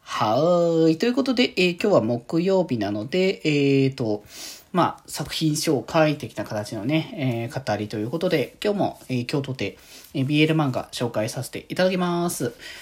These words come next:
はい。ということで、今日紹介させていただくのが、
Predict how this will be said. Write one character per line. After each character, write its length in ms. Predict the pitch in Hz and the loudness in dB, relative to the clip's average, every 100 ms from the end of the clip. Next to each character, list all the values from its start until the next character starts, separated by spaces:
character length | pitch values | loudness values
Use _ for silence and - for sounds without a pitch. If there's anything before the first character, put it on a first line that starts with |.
| - | -6
は 60 | 285 | -2
い。 100 | 269 | -2
と 180 | - 277 | -2 -2
い 20 | |
う 60 | 285 | 0
こ 100 | 262 | 2
と 80 | |
で、 100 | 196 | 2
今 160 | 160 247 | 2 0
日 120 | 196 | 2
紹 100 | 165 | 0
介 220 | 156 151 | 0 -2
さ 160 | 147 151 | -2 -6
せ 80 | - | -6
て 200 | 170 175 | -6 -4
い 40 | |
た 80 | 180 | -2
だ 100 | 196 | -4
く 140 | 196 | -2
の 80 | 196 | -4
が、 180 | 208 | -2